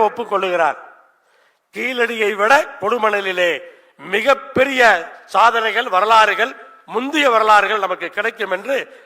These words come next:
அமைச்சர் கொஞ்சம் தொல்லியல்ல திறமை வாய்ந்தவர் அவர்,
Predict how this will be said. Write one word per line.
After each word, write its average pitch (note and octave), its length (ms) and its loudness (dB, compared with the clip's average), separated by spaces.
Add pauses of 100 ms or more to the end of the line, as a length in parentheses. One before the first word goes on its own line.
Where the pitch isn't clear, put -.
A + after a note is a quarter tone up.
(180)
அமைச்சர் F#3+ 380 -8 (300)
கொஞ்சம் G3+ 280 -8
தொல்லியல்ல A3+ 420 -4 (100)
திறமை G3+ 300 -2
வாய்ந்தவர் F3+ 400 -6
அவர், - 160 -20